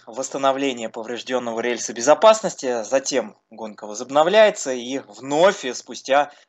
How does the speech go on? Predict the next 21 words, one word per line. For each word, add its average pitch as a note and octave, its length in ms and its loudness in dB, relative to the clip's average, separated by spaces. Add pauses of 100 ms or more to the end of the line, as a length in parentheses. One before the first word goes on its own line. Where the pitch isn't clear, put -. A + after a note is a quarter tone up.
(160)
буквально C3 420 0
половину D3 640 4
круга, C#3+ 600 0
ужасные A#2 560 -4
кадры. E3+ 520 4 (400)
Перевёрнутый D3 880 -2 (100)
болид, B2+ 520 -2
э, G#2+ 220 -12 (100)
на B2 180 2
этот B2 280 -4
раз A2 340 0
Racing A2+ 440 -10 (140)
Point, F3 460 6
и B2 80 -6
вновь D#3 460 2
в A#2+ 140 -10
этом B2 240 -8
инциденте B2 720 -6 (260)
участвует B2+ 680 2
Даниил A#2+ 500 -8 (200)
Квят, G#2+ 360 -4